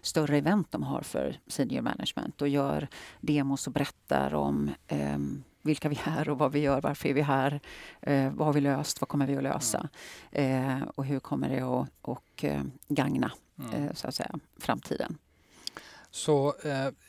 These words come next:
Speaker 2: mycket tydlig ordning och reda i början, och att i det löpande, där det är kanske då det ibland, eh, åker händer i syltburkar, det, det inträffar inte när man har den här tydliga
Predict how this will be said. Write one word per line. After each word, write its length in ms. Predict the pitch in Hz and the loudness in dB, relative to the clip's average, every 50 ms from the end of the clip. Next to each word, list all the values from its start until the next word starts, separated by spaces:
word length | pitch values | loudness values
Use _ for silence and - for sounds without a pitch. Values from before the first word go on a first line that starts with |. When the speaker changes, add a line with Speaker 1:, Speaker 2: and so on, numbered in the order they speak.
| - - _ - | -20 -20 _ -8
Speaker 2:
mycket 480 | 156 156 165 - - - 147 - - - | -4 -2 -2 0 2 0 0 0 -2 0
tydlig 340 | - 175 160 131 147 151 - | 2 2 2 4 2 0 2
ordning 280 | - 165 151 143 143 143 | 2 0 2 2 2 0
och 80 | 143 143 | 0 0
reda 440 | 156 160 151 135 120 139 147 175 180 | 0 2 2 2 4 2 2 2 0
i 80 | 160 | 0
början, 540 | 143 160 165 147 147 139 139 165 214 247 - - | 4 4 6 6 6 4 2 2 0 -4 -8 -8
och 240 | - 139 139 - - | -6 -6 -6 -2 -2
att 180 | 139 - - 147 | -2 -2 0 0
i 40 | 131 | 0
det 80 | 139 | 0
löpande, 640 | 135 135 151 151 139 123 - - - 151 151 147 139 131 | 2 4 4 4 4 2 0 0 0 0 0 0 -2 0
där 140 | 139 131 | 0 0
det 80 | 127 131 | 0 -2
är 40 | 123 | -4
kanske 400 | - - 135 127 - - 139 127 | -2 -4 -6 -6 -4 -6 -6 -2
då 280 | 127 147 139 131 127 | 0 0 0 0 0
det 140 | 117 127 127 | 0 -2 -4
ibland, 400 | 127 120 131 123 120 117 113 - | -4 -2 -2 -4 -4 -4 -6 -6
eh, 80 | 131 127 127 127 131 131 131 135 131 131 151 | -6 -6 -4 -6 -6 -6 -8 -8 -8 -8 -8
åker 240 | 143 131 - - 127 | -8 -8 -6 -6 -6
händer 260 | 117 127 120 120 127 | -6 -4 -4 -4 -4
i 60 | 123 - | -4 -4
syltburkar, 580 | - 143 120 113 - - 131 123 - - 127 | -2 -4 -4 -4 -4 -4 -6 -4 -4 -6 -6
det, 140 | 123 127 113 | -6 -6 -8
det 160 | 117 131 139 | -6 -4 -4
inträffar 540 | 135 143 135 127 - 147 147 - - 147 139 | -2 -2 -4 -4 -2 -2 -2 0 2 0 0
inte 340 | 135 127 117 - - 127 120 | 0 0 -4 -6 -6 -4 -4
när 120 | 120 120 | -4 -4
man 120 | 117 113 117 | -6 -6 -6
har 160 | 117 123 120 | -4 -4 -4
den 100 | 117 120 | -4 -6
här 100 | 131 127 | -6 -8
tydliga 560 | - - 139 127 123 131 135 127 123 127 131 | -6 -8 -8 -8 -8 -8 -6 -6 -6 -6 -8